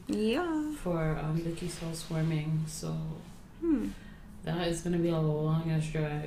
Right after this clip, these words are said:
Speaker 1: It's gonna be a long day too.
Speaker 2: Oh my God. And then Sunday,
Speaker 1: Just chill.
Speaker 2: I'm just chilling.
Speaker 1: Dude,
Speaker 2: Like,
Speaker 1: mm-hmm.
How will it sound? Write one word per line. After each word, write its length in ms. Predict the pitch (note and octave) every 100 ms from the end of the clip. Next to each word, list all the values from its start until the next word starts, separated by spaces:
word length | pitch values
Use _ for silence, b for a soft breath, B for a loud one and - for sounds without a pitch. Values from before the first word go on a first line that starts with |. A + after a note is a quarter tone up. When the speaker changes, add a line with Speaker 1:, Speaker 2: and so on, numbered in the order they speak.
| D#3+
Speaker 1:
It's 100 | G#3
gonna 100 | G#3
be 80 | G#3+
a 60 |
long 240 | G3 F#3+ G3
day 220 | F#3+ A3
too. 380 | A3+ A3+ G#3+ G3+ -
Speaker 2:
Oh 40 | D#3+
my 340 | E3+ E3 D#3 D3 D#3+ D#3+
God. 460 | D#3 D3 C#3 - - - D3+
And 180 | F3+
then 400 | F3+ F#3 F#3+ F#3+ -
Sunday, 680 | - - A#3 A#3+ C4+ D4 D4 D4 A#3+
Speaker 1:
Just 280 | A3+ -
chill. 380 | - G#3+ A3 A3 - B B -
Speaker 2:
I'm 80 | G3+
just 280 | C4+ - -
chilling. 520 | A3+ B3+ C4 G3+ F3+
Speaker 1:
Dude, 40 |
Speaker 2:
Like, 360 | G#3 F3+ - -
Speaker 1:
mm-hmm. 480 | A3 G#3+ A3 A#3+